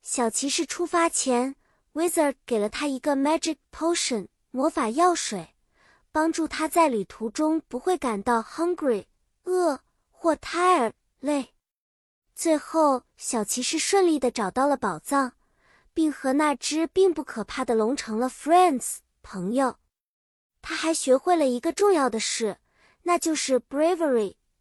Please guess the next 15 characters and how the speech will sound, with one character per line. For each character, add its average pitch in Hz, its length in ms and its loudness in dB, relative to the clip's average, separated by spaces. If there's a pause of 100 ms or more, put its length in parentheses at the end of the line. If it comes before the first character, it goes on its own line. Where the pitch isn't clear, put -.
(200)
勇 202 260 -2
气， - 440 -2 (260)
和 254 240 -2
wisdom， 254 540 -2 (360)
智 370 240 0
慧， 233 320 -8 (420)
比 269 120 -4
任 392 240 4
何 294 200 -2
宝 214 280 0
物 247 200 0
都 339 180 2
要 381 180 6
宝 196 220 -4
贵。 233 340 0